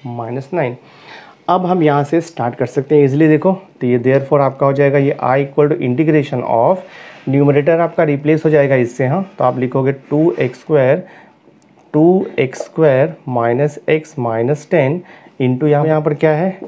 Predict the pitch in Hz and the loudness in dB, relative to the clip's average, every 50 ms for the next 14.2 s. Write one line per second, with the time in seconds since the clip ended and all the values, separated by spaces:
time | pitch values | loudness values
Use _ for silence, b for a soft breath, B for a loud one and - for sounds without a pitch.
0 | - 131 135 135 - 160 151 143 143 143 147 139 143 - 156 170 170 156 165 170 | -4 -4 -4 -4 -2 -2 0 0 2 0 0 -2 -2 -2 -2 0 0 0 0 -2
1 | - - 139 131 123 127 - 147 143 147 143 - - 139 135 135 135 131 127 131 | -2 -2 -2 -4 -4 -4 -2 0 0 0 0 -2 -4 -4 -2 -2 -2 -2 -2 -4
2 | 131 127 - 127 120 120 - 123 120 117 113 123 143 156 165 175 156 160 151 147 | -4 -4 -2 -4 -4 -4 -4 -4 -2 -2 0 0 0 2 2 2 2 2 2 2
3 | 135 139 160 190 202 - - _ _ - 120 113 120 135 135 147 160 180 196 190 | 2 0 -2 -2 -6 -10 -18 _ _ -14 -10 -4 -2 0 2 2 2 2 0 0
4 | 151 127 135 180 208 208 B B B B B - 120 113 117 127 127 143 156 165 | 2 2 2 2 0 -4 B B B B B -14 -8 -2 0 0 2 2 2 2
5 | 170 170 170 190 185 170 156 143 - 190 160 147 127 117 127 127 156 196 208 202 | 0 0 0 2 2 2 2 2 0 0 2 2 2 2 0 0 -2 -2 -4 -8
6 | - - - 151 151 156 156 156 151 - - - 160 156 165 165 151 135 123 120 | -12 -8 -4 -2 0 2 0 0 -2 -6 -6 -2 0 0 0 0 -4 -4 -4 -4
7 | 117 117 117 120 139 151 147 - - 147 143 143 143 - 139 123 117 117 120 123 | -2 -2 -2 -2 -2 -4 -6 -6 -4 -4 -4 -4 -4 -8 -8 -6 -4 -4 -4 -6
8 | 131 127 - - 131 123 120 123 123 120 165 208 233 - - - 135 135 175 170 | -6 -8 -8 -6 -6 -4 -4 -6 -4 -4 -4 -4 -4 -6 -12 -14 -6 -2 -2 0
9 | 127 117 117 - - _ - 135 123 - - 175 180 175 180 196 190 196 - 160 | 0 -2 -6 -10 -16 _ -14 -14 -6 -2 0 0 2 2 0 0 -2 -2 -2 -4
10 | 143 - 160 165 165 143 - 147 131 127 131 127 127 123 123 156 208 202 - - | -2 0 0 0 0 0 0 -2 0 0 0 -2 0 0 0 0 -2 -4 -6 -12
11 | - - 135 127 143 147 156 151 151 - - - 143 151 156 151 160 143 147 151 | -8 -6 -4 -2 0 -2 -2 -2 -2 -2 -2 0 0 -2 -2 0 0 0 2 0
12 | 156 156 147 - 147 143 143 135 131 131 127 120 120 120 170 202 202 B B B | 0 0 -2 -2 -2 -2 0 0 0 0 0 0 -2 -2 -4 -4 -4 B B B
13 | B B _ - 139 143 139 156 185 175 165 160 151 143 - 156 139 135 127 120 | B B _ 0 2 2 2 2 2 2 2 2 0 0 -2 -2 -2 0 0 0
14 | 131 165 180 180 | 2 0 0 -2